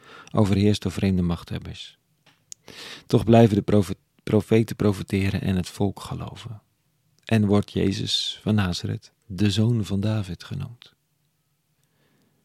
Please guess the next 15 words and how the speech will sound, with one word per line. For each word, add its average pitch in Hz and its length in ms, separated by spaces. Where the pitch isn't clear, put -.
Een 101 120
rijk 110 220
dat - 180
hij 101 140
sticht - 440
heeft - 180
geen 98 180
pracht - 340
en - 100
praal, 98 380
geen - 200
paleis, 95 500
geen 95 240
land 95 280
zelfs. - 600